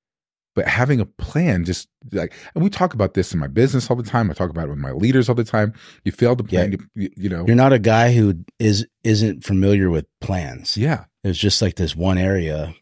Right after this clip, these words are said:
Speaker 1: It was a blind spot.
Speaker 2: Yep.
Speaker 1: And it was an intentional blind spot. I was like, "I don't wanna look over there.
Speaker 2: Yep.
Speaker 1: I'm scared of it." And,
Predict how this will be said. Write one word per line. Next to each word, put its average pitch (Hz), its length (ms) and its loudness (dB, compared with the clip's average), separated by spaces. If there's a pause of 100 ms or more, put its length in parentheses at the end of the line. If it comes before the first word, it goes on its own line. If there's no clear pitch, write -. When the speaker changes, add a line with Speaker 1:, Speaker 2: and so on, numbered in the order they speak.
(180)
Speaker 1:
It 113 60 0
was 107 160 2
a 113 40 2
blind 113 360 -2
spot. - 340 -14
Speaker 2:
Yep. 78 220 -6
Speaker 1:
And 151 120 6
it - 40 4
was 175 140 2
an 170 80 2
intentional 170 480 -4
blind 76 220 -6
spot. 78 160 -10
I - 20 -6
was 95 100 -6
like, 104 100 -2
"I 151 40 -2
don't 208 100 -4
wanna 170 140 -2
look 113 220 -4
over 90 160 -4
there. 87 140 0
Speaker 2:
Yep. 90 100 0
Speaker 1:
I'm - 60 -6
scared 107 360 -2
of 71 80 -8
it." 64 140 -10 (520)
And, 98 440 0